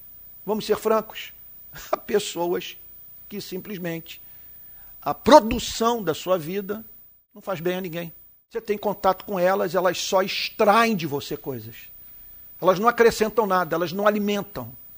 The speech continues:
Elas não comunicam esperança, não comunicam amor, não comunicam paz. Es-, estar com elas não faz você se sentir amado, se sentir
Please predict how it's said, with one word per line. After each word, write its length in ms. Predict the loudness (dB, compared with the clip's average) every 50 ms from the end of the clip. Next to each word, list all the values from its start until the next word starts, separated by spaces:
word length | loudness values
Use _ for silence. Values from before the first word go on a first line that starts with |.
| -20 -20 -20 -20 -20 -20 -20 -20 -20 -8 0
Elas 300 | 4 6 8 8 8 8
não 140 | 4 -2 -2
comunicam 520 | -2 -2 0 0 0 0 0 -2 -2 -2
esperança, 640 | -4 -2 2 4 6 6 6 6 4 2 -2 -6
não 120 | -8 -6 -6
comunicam 420 | -6 -4 -4 -4 -4 -2 2 2
amor, 280 | 2 2 2 0 0 0
não 60 | -2
comunicam 440 | -4 -4 -4 -2 -2 -4 -4 -4 -8
paz. 460 | -2 2 4 4 4 4 2 -2 -6
Es-, 180 | -8 -10 -10 -12 -14 -18 -20 -20 -20 -16 -10
estar 440 | -8 -6 -6 2 8 8 8 8 8
com 200 | 4 2 4 6
elas 420 | 10 10 10 10 8 6 2 2
não 180 | 2 2 2 0
faz 420 | 0 2 6 6 8 8 6 2
você 540 | 0 -2 -4 -4 -4 -2 2 4 4 4 4
se 120 | 0 -10
sentir 540 | -12 -10 -10 -10 -10 -10 -10 -8 -8 -8 -8 -10 -14 -20 -20 -20 -10 -6
amado, 600 | -4 -4 0 0 0 0 0 -4 -6 -12 -12 -14 -18 -20 -20 -20 -20 -20 -20 -20
se 160 | -16 -14 -12
sentir 480 | -10 -8 -6 -8 -8 -8 -8 -8 -8 -8